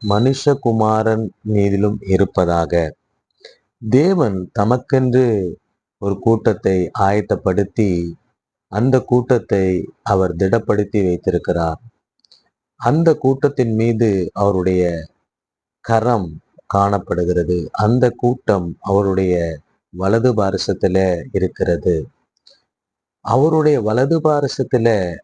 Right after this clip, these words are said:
அவரால் கரம் வைக்கப்பட்ட, அவரால் திடப்படுத்தப்பட்ட கூட்டமாய் நாம் இருப்போம் என்று சொன்னால், அதே சங்கீதம் எண்பது பதினெட்டுல அசாபு சொல்லுகிறார், "அப்பொழுது உம்மை விட்டு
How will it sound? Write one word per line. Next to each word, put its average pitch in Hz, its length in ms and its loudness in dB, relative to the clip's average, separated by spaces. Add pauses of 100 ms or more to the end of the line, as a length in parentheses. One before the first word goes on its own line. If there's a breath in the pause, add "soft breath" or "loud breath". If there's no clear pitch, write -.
(200)
அவரால் 123 720 0 (280)
கரம் 117 360 -2
வைக்கப்பட்ட, 123 880 0 (100)
அவரால் 107 520 0 (420)
திடப்படுத்தப்பட்ட 131 1200 0 (380)
கூட்டமாய் 120 760 0
நாம் 101 360 0
இருப்போம் 98 520 0
என்று 92 260 -2
சொன்னால், 90 560 -2 (720)
அதே 113 400 2
சங்கீதம் 107 720 0
எண்பது 107 520 0
பதினெட்டுல 95 680 -2 (100)
அசாபு 104 400 -2
சொல்லுகிறார், 87 680 -2 (340)
"அப்பொழுது 139 920 0
உம்மை 104 280 -2
விட்டு 101 500 0